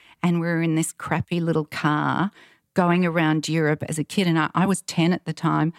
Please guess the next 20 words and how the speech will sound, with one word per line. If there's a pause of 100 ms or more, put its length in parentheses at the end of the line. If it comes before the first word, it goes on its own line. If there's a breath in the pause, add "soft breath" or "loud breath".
(440 soft breath)
And
I
just
remember
it's
like
my
whole
world (800 soft breath)
opened
up (320)
to (460)
what
was
possible.
And
I
can
still (640 soft breath)
remember